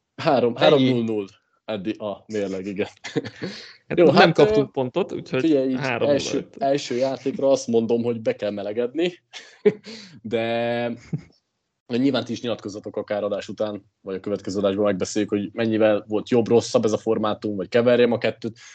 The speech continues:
Speaker 1: még nyilván a hallgatók is jelezzenek vissza, hogy mennyire élvezhető ez a másikkal szemben, vagy így önmagában.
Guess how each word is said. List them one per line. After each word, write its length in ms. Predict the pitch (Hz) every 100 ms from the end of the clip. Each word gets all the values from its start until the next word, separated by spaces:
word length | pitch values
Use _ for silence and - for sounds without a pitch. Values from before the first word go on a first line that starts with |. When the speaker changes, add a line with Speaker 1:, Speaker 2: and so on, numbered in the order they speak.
| _
Speaker 1:
még 100 | 98
nyilván 200 | 113 104
a 60 | 98
hallgatók 500 | 110 101 90 95 85
is 280 | 98 - _ _ _ _ _
jelezzenek 480 | 131 127 117 117 110
vissza, 260 | 117 -
hogy 80 | 110
mennyire 400 | 113 113 117 110
élvezhető 560 | - 123 120 - 107 120
ez 80 | 113
a 60 |
másikkal 460 | 117 117 - 110 117
szemben, 440 | - 117 117 117 117
vagy 140 | 104
így 140 | 101 104
önmagában. 760 | 127 123 131 143 143 147 147